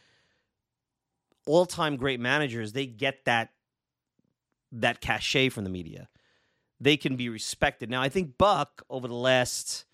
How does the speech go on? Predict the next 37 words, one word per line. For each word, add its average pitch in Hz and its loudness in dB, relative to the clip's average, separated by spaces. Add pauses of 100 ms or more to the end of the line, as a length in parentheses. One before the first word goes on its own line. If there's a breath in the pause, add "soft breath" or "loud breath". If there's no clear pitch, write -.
(600)
couple 151 2
of 117 -4
weeks, - -6 (500)
maybe 120 2
'cause 127 0
it's 107 -8
part 123 2
of 113 -6
frustration, 117 -6
maybe 110 -2
it's 104 -10
part 120 2
of 104 0
him 113 0 (680)
protecting - -4
his 110 -12
club, 117 -4 (720)
uh, 135 4 (1120)
I 151 4
don't 202 0
think 180 -2
he's 156 -6
done 147 2
great 127 -2
with 151 -6
the 160 2
media. 156 0 (1040)
I 113 -4
think 127 -2
he's 120 -2
been 110 -4
combative 123 0
to 143 -8
a 135 -6
certain 139 -8
degree, 139 -2
not 294 2